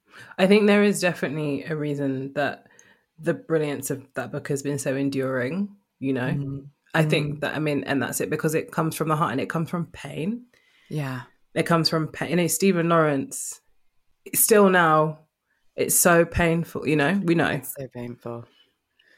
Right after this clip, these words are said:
Speaker 1: And so the fact that she was able to, to feel that and to channel it into something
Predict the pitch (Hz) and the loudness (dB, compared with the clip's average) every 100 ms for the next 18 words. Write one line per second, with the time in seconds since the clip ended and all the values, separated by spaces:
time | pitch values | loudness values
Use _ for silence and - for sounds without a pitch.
0 | _ 170 165 165 165 156 - _ _ _ | _ 0 4 6 6 6 0 _ _ _
1 | _ _ _ _ _ - 180 - - - | _ _ _ _ _ -4 0 2 0 0
2 | 160 151 151 147 - 156 143 131 - - | 0 2 0 -2 -4 2 2 0 -4 -14
3 | - - 151 - 160 151 139 - 139 147 | -12 -8 -6 0 2 2 0 -4 -8 -10
4 | - - 151 151 139 131 - 143 151 156 | -10 -6 -2 0 -2 -2 -6 -8 -6 -2
5 | 151 - 151 139 139 | -2 -2 -2 -2 -2